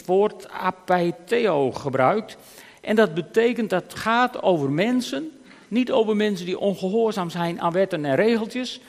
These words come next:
maar het gaat over, dat woord betekent mensen die zich niet willen laten overtuigen. Mensen die weigeren het geloof te aanvaarden en daardoor van daaruit gehoorzaam te zijn.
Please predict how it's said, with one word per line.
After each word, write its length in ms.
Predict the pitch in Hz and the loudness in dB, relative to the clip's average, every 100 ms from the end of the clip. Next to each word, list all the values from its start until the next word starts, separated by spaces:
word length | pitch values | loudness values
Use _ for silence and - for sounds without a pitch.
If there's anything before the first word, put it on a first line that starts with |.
| - - | -20 -8
maar 120 | 180 | -2
het 120 | 165 | -2
gaat 320 | - 226 240 233 | 0 2 2 2
over, 360 | 202 190 165 | 0 0 0
dat 180 | 156 139 | -2 -2
woord 300 | 165 226 190 | -2 -2 -4
betekent 680 | 151 - 240 269 262 254 - - - | -6 4 4 6 2 -2 -4 -20 -8
mensen 360 | 208 247 233 | -4 -2 -2
die 120 | 214 190 | -6 -6
zich 180 | 160 | -4
niet 360 | 160 247 254 - - | -2 0 0 -4 -18
willen 640 | - 135 262 269 262 247 240 | -10 -2 0 0 -2 -6 -6
laten 680 | 160 214 233 233 214 180 180 - | -2 2 2 2 -2 -6 -8 -4
overtuigen. 1000 | 214 226 202 196 - 226 226 202 123 92 - - _ _ _ _ _ _ _ _ _ _ _ | 2 2 2 -4 0 4 4 4 0 -6 -12 -20 _ _ _ _ _ _ _ _ _ _ _
Mensen 360 | 190 254 240 | 2 2 2
die 160 | 180 160 | -2 0
weigeren 640 | 175 214 240 226 240 240 - - | 2 2 2 2 -2 -2 -8 -14
het 240 | - 196 - | -4 -4 -4
geloof 640 | - 170 202 240 233 - | -4 0 2 2 2 -2
te 100 | - | -4
aanvaarden 880 | 160 147 196 220 233 233 226 233 254 - - - - - _ _ _ _ | -4 2 4 6 6 2 0 -4 -8 -14 -20 -20 -20 -20 _ _ _ _
en 200 | - 170 | -4 0
daardoor 960 | 185 220 240 240 220 165 165 156 135 120 | 4 4 4 2 0 0 2 2 2 -2
van 300 | - 147 127 | -4 -4 -2
daaruit 720 | 170 202 220 208 165 170 139 | -2 -2 -2 -2 0 0 -2
gehoorzaam 800 | - 135 202 214 185 165 139 110 | -6 -4 -2 0 -2 -2 -4 -4
te 120 | 147 | -6
zijn. 320 | 139 151 127 | -4 -4 -6